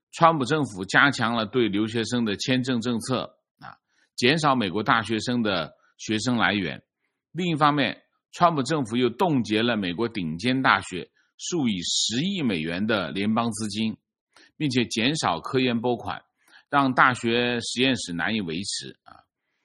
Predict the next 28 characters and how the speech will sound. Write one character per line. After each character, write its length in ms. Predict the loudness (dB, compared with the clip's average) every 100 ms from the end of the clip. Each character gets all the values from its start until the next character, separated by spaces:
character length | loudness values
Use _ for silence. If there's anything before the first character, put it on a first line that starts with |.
| _ -6
那 120 | -2
么 120 | -2
川 260 | -2 -2 0
普 80 | 0
的， 600 | 2 2 2 0 -2 -4
川 260 | 0 0 0
普 100 | -4
政 240 | -2 -2
策 160 | -2 0
的 140 | -2
结 220 | 0 0
果 280 | 0 -4 -8 _ _ _ -2
将 160 | 0 0
会 160 | 2
让 240 | 2 2 0
本 240 | -2 -2
来 240 | -2 -2
到 260 | 0 0 2
美 200 | -2 -4
国 180 | -4 -2
的 140 | -2
留 180 | -2 -4
学 180 | 0 -2
生 300 | 0 -4 -6 _ _ _ -4
改 240 | -2 -2 -4
去 260 | -2 0
哪 180 | 2 2
里？ 160 | -2